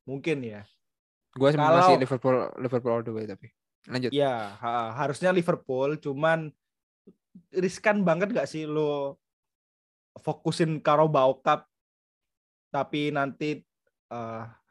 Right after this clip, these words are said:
Speaker 2: Terseok-seok di
Speaker 1: picture
Speaker 2: Premier League.
Speaker 1: Yes, terseok-seok
Speaker 2: Iya,
Speaker 1: di
Speaker 2: iya.
Speaker 1: Premier League gitu loh. Apalagi nanti kan, iya gampang sih lusnya. Setelah ini lawan Leeds United sih. Cuman
Speaker 2: Ya sulit anjir.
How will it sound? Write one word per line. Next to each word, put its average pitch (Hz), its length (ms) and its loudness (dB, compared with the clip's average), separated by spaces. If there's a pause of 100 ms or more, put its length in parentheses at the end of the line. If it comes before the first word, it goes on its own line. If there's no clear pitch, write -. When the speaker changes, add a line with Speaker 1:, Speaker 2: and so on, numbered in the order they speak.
(320)
Speaker 2:
Terseok-seok 151 480 2
di 147 120 -2
Speaker 1:
picture 147 200 2
Speaker 2:
Premier 170 160 6
League. 156 160 0
Speaker 1:
Yes, 170 380 6
terseok-seok 160 580 0
Speaker 2:
Iya, 160 60 -6
Speaker 1:
di 151 40 -2
Speaker 2:
iya. 123 60 -10
Speaker 1:
Premier 147 280 -2
League 170 200 -2
gitu 123 180 -10
loh. 110 220 -16
Apalagi 143 400 2
nanti 180 180 0
kan, 202 220 -8 (680)
iya 120 200 -8
gampang 127 460 -4
sih 151 140 -6
lusnya. 120 320 -6
Setelah 127 260 -2
ini 135 100 -4
lawan 139 300 2
Leeds 127 300 -2
United 123 400 -6
sih. 110 240 -8 (520)
Cuman 208 280 6
Speaker 2:
Ya 180 120 8
sulit 202 400 6
anjir. 151 520 2